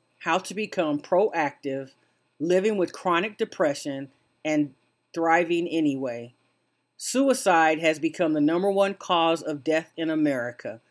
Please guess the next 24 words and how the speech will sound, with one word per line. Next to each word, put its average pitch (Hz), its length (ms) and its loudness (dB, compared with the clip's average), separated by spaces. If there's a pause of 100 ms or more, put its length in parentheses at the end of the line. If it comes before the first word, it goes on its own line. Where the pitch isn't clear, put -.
(260)
I 202 280 4
vow 135 560 0
to 151 160 -4
stop - 480 -4
the 226 80 -6
stigma 135 680 -4 (320)
associated 185 760 0
with 143 180 -2
mental 180 560 -2
illness 135 680 -2 (260)
and 156 160 -2
educate 180 580 0
everyone 143 840 0 (280)
on 156 180 -2
the 156 120 0
importance 202 880 -2
of 139 220 -6
treating 208 480 -4
mental 185 340 -2
health 180 320 -2
disorders 135 840 -4 (420)
as 165 340 0
you 202 140 -6
would 143 520 -2